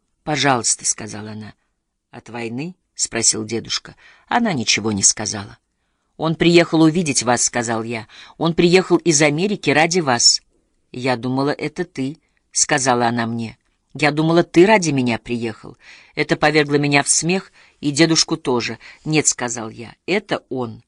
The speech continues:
Я положил свою руку на голову героя. «Вот кто странствовал по миру, чтобы вас найти».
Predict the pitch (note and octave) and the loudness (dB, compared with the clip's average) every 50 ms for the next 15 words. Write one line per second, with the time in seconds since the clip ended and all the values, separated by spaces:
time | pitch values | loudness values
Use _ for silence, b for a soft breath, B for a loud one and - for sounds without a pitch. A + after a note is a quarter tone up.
0 | _ _ _ _ _ _ - D3+ F3 F#3 F#3 - F3+ F#3 F#3 F3 F#3 F#3+ E3+ - | _ _ _ _ _ _ -4 0 2 2 2 2 2 2 4 4 2 2 2 2
1 | - F3 F3 F3 F#3 A#3 B3 - E3+ D#3 D3 C#3+ C#3 C#3+ D#3+ D#3+ D#3 D3 D3+ D3 | 4 4 4 4 4 2 0 -2 -2 0 0 0 0 0 -2 -2 0 -2 -4 -6
2 | C3+ D3 C#3+ B2+ B2 A2+ G#2 - - _ _ _ _ _ _ _ _ - C#3 D3+ | -2 -2 -2 0 -2 -4 -4 -6 -14 _ _ _ _ _ _ _ _ -6 2 4
3 | G3+ A#3 A3 _ - - C3+ - - - C#3+ C#3+ C#3 B2+ A#2+ - - - A#2+ A#2+ | 4 4 4 _ -2 -4 -2 -2 0 0 2 2 2 2 2 -2 -4 -2 -6 -6
4 | A#2 - - B2 B2 B2 B2+ B2 A#2 A2 A2 - b b b b b - - - | -6 -4 -4 -2 -2 -2 -2 -4 -4 -6 -8 -14 b b b b b -6 -2 0
5 | D#3 C#3 C#3 C#3+ A#2+ B2 A#2 - - - A#2+ A#2+ B2 - - - - G#2+ - _ | 0 2 2 2 4 4 4 4 2 0 -2 -8 -8 -8 -8 -8 -8 -8 -12 _